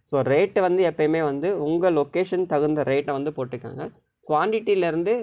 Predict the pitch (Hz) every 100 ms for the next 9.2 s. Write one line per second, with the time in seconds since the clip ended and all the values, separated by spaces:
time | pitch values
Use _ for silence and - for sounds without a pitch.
0 | - 147 156 156 147 147 165 156 135 131
1 | 139 143 135 156 185 160 285 180 170 143
2 | 139 - 147 143 160 156 156 139 135 139
3 | 135 131 127 131 202 202 147 165 175 139
4 | 117 123 135 123 117 113 120 113 - _
5 | - _ 139 175 180 175 208 170 156 147
6 | 147 156 180 180 151 156 147 131 170 147
7 | 123 117 113 - 110 - - - _ _
8 | - 208 151 165 - 185 196 202 175 160
9 | -